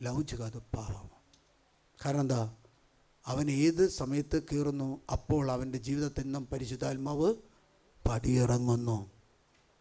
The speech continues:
പടിയിറങ്ങുന്നു. എന്താ പറഞ്ഞാൽ വിവാഹത്തിന് മുമ്പ് ചെയ്തതെല്ലാം വിവാഹത്തിന് ശേഷം ജീവിത പങ്കാളി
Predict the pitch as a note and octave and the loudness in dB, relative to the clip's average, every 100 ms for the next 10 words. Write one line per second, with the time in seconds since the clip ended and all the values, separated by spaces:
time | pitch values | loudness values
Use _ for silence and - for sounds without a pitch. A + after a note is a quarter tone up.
0 | _ _ _ _ _ _ _ _ _ _ | _ _ _ _ _ _ _ _ _ _
1 | - _ _ _ _ _ _ _ _ _ | -20 _ _ _ _ _ _ _ _ _
2 | _ _ _ - - C3+ C#3+ C3+ B2+ B2 | _ _ _ -20 -6 0 2 4 2 -4
3 | A#2 - C#3 D3+ D3 C#3+ D#3+ - - _ | -10 -10 -2 0 2 2 0 -2 -18 _
4 | _ _ _ _ _ - - C3+ C3+ C#3 | _ _ _ _ _ -20 -8 -2 2 2
5 | C#3+ C#3+ D3+ D#3+ C3+ C#3+ D#3 D#3+ C3+ C3 | 0 6 6 6 0 0 -2 0 0 0
6 | C#3+ C3 A#2+ B2+ D#3+ - - - - _ | 0 0 0 2 2 2 -12 -20 -20 _
7 | B2 B2 C#3 C#3 C#3 D#3+ D3 A#2 A2+ A#2+ | -4 2 2 0 -2 -2 -2 -2 -2 -2
8 | - E3+ - A#2 C3 C#3+ A2 D#3+ B2+ A#2 | -2 -4 -6 -6 -2 0 0 0 0 0
9 | C3 C3 D3+ | -6 -6 -6